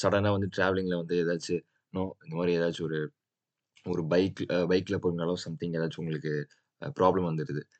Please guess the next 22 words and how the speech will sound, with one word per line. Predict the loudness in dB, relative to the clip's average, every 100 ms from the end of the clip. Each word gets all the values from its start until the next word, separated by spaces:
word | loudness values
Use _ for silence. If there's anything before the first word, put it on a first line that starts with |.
| _ _
So | 2 6
அதை | 8
வந்து | 6 4
நீங்க | 2 2
வந்து | 0 0
சரி | 0 0
பண்ணலாம். | 0 -2 -4 -4
மெக்கானிக்கல் | -8 -2 -2 0 0
ஓரியன்டடாவோ, | 0 -2 0 0
இல்ல | 2
மாதிரி | 2 0 0
சின்ன, | -2
சின்ன | -2 0
விஷயங்களை | 2 2 2 2
உங்களுக்கு | -2
சரி | -2 -4
பண்ண | -4 -6
முடியும். | -2 0
And | 0
ஸ்கில்ஸ் | -2 2 4 4
உங்களால | 2 2 0
வளரும். | -2 -4 -6